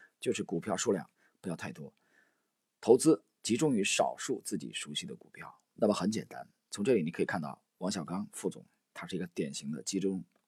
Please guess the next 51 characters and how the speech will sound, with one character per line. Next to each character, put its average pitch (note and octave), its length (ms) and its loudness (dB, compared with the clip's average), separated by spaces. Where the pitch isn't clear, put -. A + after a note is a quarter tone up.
持 - 160 -6
股 F2 160 -4
的 E2 120 -12
拥 E2+ 200 -2
趸 - 140 -6
啊。 - 240 -12
接 D#3 120 8
着 D3 120 10
呢， A2 80 10
他 D3+ 120 4
又 C3 120 10
以 F#2+ 160 6
彼 F#2+ 140 -2
得 D#2+ 100 -2
林 G#2 180 2
奇 F#2+ 220 -2
的 G#2 100 8
这 D#2 140 -2
个 C#2+ 80 -18
真 C3 180 -6
实 - 140 -4
的 F2 100 -2
经 C3+ 180 -6
历 C#3+ 140 -8
啊， - 220 -14
我 - 20 -20
们 D2+ 80 -10
知 F#2+ 100 -2
道 E2+ 80 2
富 - 140 -4
达 F#2 140 0
基 F#2 120 -8
金 F#2+ 140 -4
的 F2+ 100 -2
明 D#2+ 200 -2
星 C3 180 -2
基 G#2 140 -6
金 E2 120 -6
经 D2+ 200 -12
理， - 120 -18
我 - 80 -14
们 D#2+ 60 -8
之 F#2+ 100 -6
前 F#2+ 120 -6
节 E2 160 -6
目 C3+ 120 -4
有 - 160 -12
过， E2+ 200 -6
呃， - 160 -12
介 - 160 2
绍， - 180 -6